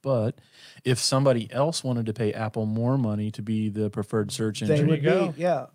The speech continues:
Speaker 2: It's
Speaker 1: like Bing or Yahoo or whatever, uh, I'm sure they would consider it.
Speaker 3: Mm-hmm.
Speaker 1: So it ain't like, yeah, Google's probably got more money and it'd be hard to do, but
Speaker 3: Yeah.
Speaker 1: at some point, I'm sure they would be like, "Yeah, go ahead. We're not paying you that much." But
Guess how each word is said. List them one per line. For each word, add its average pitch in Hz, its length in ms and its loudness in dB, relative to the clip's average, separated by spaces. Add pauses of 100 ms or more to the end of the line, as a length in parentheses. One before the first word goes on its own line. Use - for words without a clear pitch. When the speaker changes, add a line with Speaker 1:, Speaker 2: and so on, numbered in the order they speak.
(120)
Speaker 2:
It's 165 140 0
Speaker 1:
like 120 220 4
Bing 123 300 2
or 117 60 4
Yahoo 113 380 2
or 113 120 4
whatever, 113 560 0 (340)
uh, 110 240 2
I'm 110 100 -2
sure 117 280 2
they 113 120 4
would 101 200 -4 (480)
consider 117 500 0
it. 165 160 -2 (1000)
Speaker 3:
Mm-hmm. 135 180 -6
Speaker 1:
So 120 200 0
it 117 60 4
ain't 131 160 2
like, 123 320 0 (380)
yeah, 156 160 4
Google's 127 280 2
probably 113 240 0
got 110 140 -2
more 107 140 -2
money 113 360 -2
and 101 120 -6
it'd 101 120 -6
be 110 140 -6
hard 110 240 -2
to 101 60 -4
do, 113 320 0
but 107 260 -4 (300)
Speaker 3:
Yeah. 117 260 -16
Speaker 1:
at 117 140 -2
some 135 240 2
point, 127 240 2
I'm 107 100 0
sure 120 200 0
they 113 100 4
would 107 100 2
be 107 60 -2
like, 101 240 0
"Yeah, 104 140 0
go 101 180 -4
ahead. 104 380 -6
We're 104 120 -16
not 107 120 -14
paying 110 240 -8
you 101 80 -2
that 98 140 -2
much." 98 300 -4
But 101 220 -4